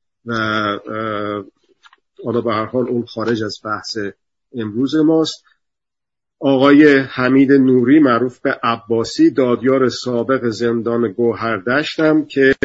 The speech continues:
اه، یک، اه، در یک زندان سوئد، اه، داره، اه،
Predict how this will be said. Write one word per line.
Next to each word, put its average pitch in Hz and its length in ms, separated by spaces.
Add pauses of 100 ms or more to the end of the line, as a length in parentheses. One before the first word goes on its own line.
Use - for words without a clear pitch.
(640)
اه، 120 480 (140)
یک، 131 500
اه، 120 280 (1300)
در 123 160
یک 127 200
زندان 117 400
سوئد، 127 560
اه، 113 180
داره، 110 300
اه، 110 140